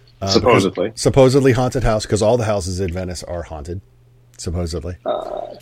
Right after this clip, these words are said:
Speaker 2: well, this, this one has a, uh, it
Speaker 1: This
Speaker 2: was
Speaker 1: one has
Speaker 2: like
Speaker 1: a
Speaker 2: an
Speaker 1: very
Speaker 2: orphanage.
Speaker 1: specific, yes, a very
Speaker 2: Yeah.
Speaker 1: specific backstory.
Speaker 2: They
Speaker 1: Uh,
Speaker 2: locked the children in the basements, and anyway,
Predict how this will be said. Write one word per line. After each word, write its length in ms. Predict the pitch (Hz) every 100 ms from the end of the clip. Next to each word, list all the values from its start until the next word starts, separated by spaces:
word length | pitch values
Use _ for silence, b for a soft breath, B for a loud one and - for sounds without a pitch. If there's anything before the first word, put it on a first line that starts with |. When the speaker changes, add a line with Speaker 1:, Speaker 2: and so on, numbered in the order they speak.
| _
Speaker 2:
well, 240 | - 147 131
this, 200 | 156 156 156 156
this 180 | 208 -
one 240 | 170 151
has 380 | 139 120 120 110
a, 120 | 110 104 -
uh, 680 | 110 107 107 104 107 107 107
it 40 | 120
Speaker 1:
This 20 |
Speaker 2:
was 140 | 151 -
Speaker 1:
one 100 | 160
has 100 | 156
Speaker 2:
like 80 | 131
Speaker 1:
a 40 |
Speaker 2:
an 40 |
Speaker 1:
very 200 | 135 135
Speaker 2:
orphanage. 380 | 135 113 165 143
Speaker 1:
specific, 760 | 160 165 - 143 - 131 - -
yes, 320 | 120 95 -
a 60 |
very 240 | 101 131 156
Speaker 2:
Yeah. 140 | 135 107
Speaker 1:
specific 460 | 131 156 143 143 -
backstory. 760 | 117 107 - - 92 82 78 - b b b b b b -
Speaker 2:
They 120 | 110
Speaker 1:
Uh, 100 | 107
Speaker 2:
locked 300 | 107 104 98
the 80 | 135
children 440 | - 147 131 135
in 140 | 131 120
the 60 |
basements, 880 | 113 117 120 117 117 120 120 120 113
and 220 | 104 101
anyway, 420 | 107 120 98 87